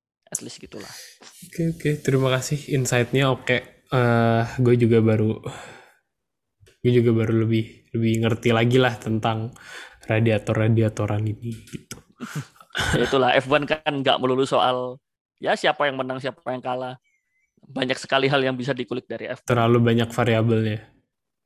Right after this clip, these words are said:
Speaker 2: Banyak
Speaker 1: Hmm.
Speaker 2: banget yang bisa kita bahas lah di luar race-nya ya lah ya.
Speaker 1: Bener banget.
Speaker 2: Ya, oke, oke. Nah, eh, tapi menurut gue ya, dari, kalau dari segi performance Hamilton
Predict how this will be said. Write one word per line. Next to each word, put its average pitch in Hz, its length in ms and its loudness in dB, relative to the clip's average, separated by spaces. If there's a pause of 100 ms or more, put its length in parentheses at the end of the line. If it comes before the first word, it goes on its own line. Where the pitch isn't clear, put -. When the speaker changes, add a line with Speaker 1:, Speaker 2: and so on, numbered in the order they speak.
(240)
Speaker 2:
Banyak 117 240 0
Speaker 1:
Hmm. 139 40 -4
Speaker 2:
banget 120 300 2
yang 120 100 2
bisa 117 220 0
kita 117 240 0
bahas 117 320 0
lah 117 160 0
di 120 80 0
luar 113 380 0 (520)
race-nya 113 380 0
ya 117 100 4
lah 110 140 2
ya. 110 140 -2 (880)
Speaker 1:
Bener 123 260 -10
banget. 120 500 -8 (1300)
Speaker 2:
Ya, 123 180 0
oke, 117 140 -2
oke. 107 120 -2 (420)
Nah, 123 100 2 (240)
eh, 143 480 4 (640)
tapi 175 400 4
menurut 127 320 4
gue 135 180 6
ya, 117 60 2
dari, 110 400 2
kalau 117 240 2
dari 113 240 2
segi 113 400 0
performance 113 480 0
Hamilton 110 600 0